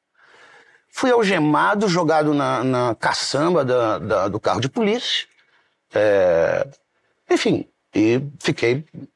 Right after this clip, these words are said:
completamente louco. Fiquei chutando a viatura, quebrei a viatura e, e fui preso. Né?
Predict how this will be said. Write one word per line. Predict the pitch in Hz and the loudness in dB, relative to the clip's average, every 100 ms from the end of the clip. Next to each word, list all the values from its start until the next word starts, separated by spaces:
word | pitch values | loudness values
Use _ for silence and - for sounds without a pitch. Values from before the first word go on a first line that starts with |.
| _ _ _ _ _ _ - - | _ _ _ _ _ _ -20 -6
completamente | 127 117 110 147 117 123 - | -4 -2 -2 0 0 -2 0
louco. | 156 139 85 73 - 117 135 143 - 85 76 - 76 | 2 2 0 -2 0 2 2 0 -2 -8 -8 -10 -18
Fiquei | - - 92 | -14 -4 -2
chutando | - 185 - 208 226 | 0 -2 -2 0 2
a | 110 | 2
viatura, | 98 92 123 135 | 0 0 0 -2
quebrei | - 170 110 98 156 180 | 0 -2 0 0 2 2
a | 143 | 2
viatura | 90 82 - 92 101 104 - _ _ - _ _ 98 | 0 -4 -2 0 0 -4 -12 _ _ -20 _ _ -2
e, | 90 87 85 82 78 71 64 - _ _ _ _ _ _ _ _ | 0 2 2 2 0 -2 -4 -8 _ _ _ _ _ _ _ _
e | 85 85 | -4 -2
fui | - 165 | -2 -4
preso. | - 214 131 95 85 - - _ _ _ _ _ _ _ _ _ _ _ _ _ _ _ _ _ _ _ _ - | 0 2 2 -2 -10 -16 -20 _ _ _ _ _ _ _ _ _ _ _ _ _ _ _ _ _ _ _ _ -8
Né? | 92 120 | -4 -2